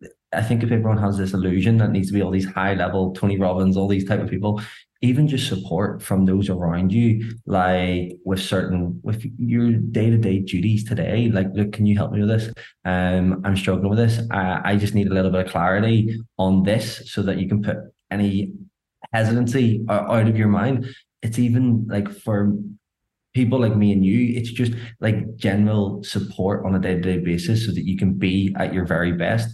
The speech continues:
Yeah, you mentioned earlier on about what do I do? One of the first questions I'll ask someone is I'll say,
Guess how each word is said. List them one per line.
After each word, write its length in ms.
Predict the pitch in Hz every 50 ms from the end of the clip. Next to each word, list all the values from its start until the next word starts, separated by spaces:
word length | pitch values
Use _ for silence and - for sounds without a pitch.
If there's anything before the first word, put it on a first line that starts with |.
| - _ _ _ _ _ _ _ -
Yeah, 120 | 117 120 127
you 200 | 123 117 120 123
mentioned 420 | 127 135 147 151 151 - 165 151
earlier 320 | 135 120 117 110 104 98 92
on 380 | 87 92 98 101 101 98 95 - -
about 260 | 101 95 98 92 101
what 220 | 101 110 107 -
do 80 | - 101
I 100 | 92 92
do? 400 | 90 - 92 104 127 139 117 - - - - _ _ _ -
One 120 | 127 143
of 80 | 147 117
the 60 | -
first 180 | 120 113 110
questions 380 | - 107 101 92 - 104 101 101
I'll 140 | 92 - -
ask 260 | 90 90 90 90 -
someone 380 | - 107 104 113 117 107 104 -
is 120 | 98 95
I'll 80 | 92 95
say, 300 | - 101 95 92 -